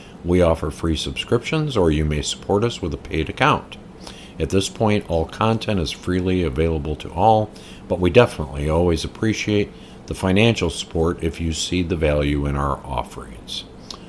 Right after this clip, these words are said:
Also, please give us a like if you enjoy the content, and comments and questions are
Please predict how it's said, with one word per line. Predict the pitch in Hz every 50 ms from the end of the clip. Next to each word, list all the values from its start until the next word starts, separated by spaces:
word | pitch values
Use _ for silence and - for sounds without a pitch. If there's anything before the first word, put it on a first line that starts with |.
| - - - -
Also, | - 85 98 - - 104 113 117
please | - - - 80 71 67
give | - 85 76 80
us | 82 - -
a | 73
like | 76 85 110 135 131 - -
if | - - -
you | 76 71
enjoy | 69 69 - 78 78 76
the | 73 73
content, | - - 95 107 110 110 - 110 107 107 95 - - - - - - - - -
and | 87 82
comments | - - 113 110 110 117 120 120 117 - -
and | 82 78
questions | - - 110 107 101 - - - 113 113 120 117 -
are | - - 71 73